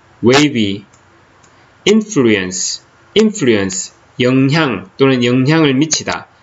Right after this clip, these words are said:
influence, influence. generous, generous, 관대한. generous,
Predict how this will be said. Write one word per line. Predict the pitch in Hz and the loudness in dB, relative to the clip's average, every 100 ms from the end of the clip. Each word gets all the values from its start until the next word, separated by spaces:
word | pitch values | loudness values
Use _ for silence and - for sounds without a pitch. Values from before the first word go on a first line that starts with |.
| _ _ _ - | _ _ _ -2
influence, | 208 208 151 123 104 92 95 - - _ _ _ - | 0 0 0 0 0 -2 -2 -4 -6 _ _ _ 0
influence. | 208 202 147 117 95 95 - - - _ _ _ _ _ - - - - _ | 0 0 0 2 0 -2 -2 -2 -6 _ _ _ _ _ -20 -20 -20 -20 _
generous, | - 165 185 185 117 92 - - - _ _ _ _ | -2 0 2 2 0 0 -4 -4 -8 _ _ _ _
generous, | - 160 180 160 107 101 - - _ _ | -2 0 2 0 -2 -4 -10 -16 _ _
관대한. | - 110 120 123 143 131 107 101 143 208 247 - - _ _ - | -6 -2 0 0 0 -2 -4 -2 0 0 -2 -12 -20 _ _ -4
generous, | - 170 170 113 95 - - | 0 2 0 -2 -2 -6 -8